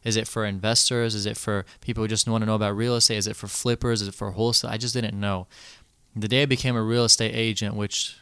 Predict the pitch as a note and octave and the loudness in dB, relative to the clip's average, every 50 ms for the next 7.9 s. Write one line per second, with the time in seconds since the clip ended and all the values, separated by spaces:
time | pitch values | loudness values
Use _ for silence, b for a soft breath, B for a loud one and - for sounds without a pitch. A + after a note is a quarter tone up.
0 | _ _ - D3 A2+ G#2 G#2 G#2+ G#2+ G#2+ - - _ _ _ _ _ - - - | _ _ -12 -8 -6 -4 -2 -2 -2 -2 -2 -6 _ _ _ _ _ -20 -20 -20
1 | _ - B2 A2+ G#2+ G#2+ G#2 G#2 G#2 G#2 - - A#2+ A#2 A#2 A#2+ A#2+ - A#2 G#2+ | _ -10 -6 -4 -2 -2 0 -2 -2 -2 -2 -2 -2 -2 -4 -4 -6 -6 -6 -4
2 | G#2 G#2 G#2+ - A#2 A2+ A#2 A#2+ B2 B B B B B B B2 A#2 A2+ A2+ - | -4 -2 -2 -2 -2 -2 -4 -4 -4 B B B B B B -6 -2 -2 -2 0
3 | C3 C3+ B2+ A#2 G#2+ G#2 G2+ G#2+ G#2+ A2 - A2 G#2+ G#2+ G#2 G2+ - - - - | 0 0 2 2 0 0 2 2 2 2 2 0 -2 -2 -2 -4 -4 -8 -8 -4
4 | A2 G#2 G2 - A2+ G#2+ - - - B B B B B B A2+ G#2+ - - A2+ | -4 -2 -4 -4 -6 -8 -8 -8 -8 B B B B B B -2 -2 0 -2 -2
5 | G#2+ A2 A2+ B2 C3+ C#3 C3+ B2 A#2+ A#2 - - B2 A2+ A2 G#2 - - A2+ G2+ | 0 2 4 4 4 4 4 4 2 0 0 -2 -2 -2 -2 -2 -4 -2 0 0
6 | A#2 A#2+ - - B2 A#2 A2 G#2+ G#2 - A2 G#2+ G#2 - - A2 G#2+ G#2+ A2+ A#2 | 0 0 0 -2 -2 -2 -2 0 0 -2 -2 -2 -4 -4 -6 -4 -4 -4 -4 -4
7 | A2 - A#2 A2 G#2 - - - - - A#2 A2+ - A#2 G#2+ G#2 G2+ | -4 -4 -4 -4 -4 -6 -10 -12 -10 -8 -8 -6 -4 -4 -4 -4 -6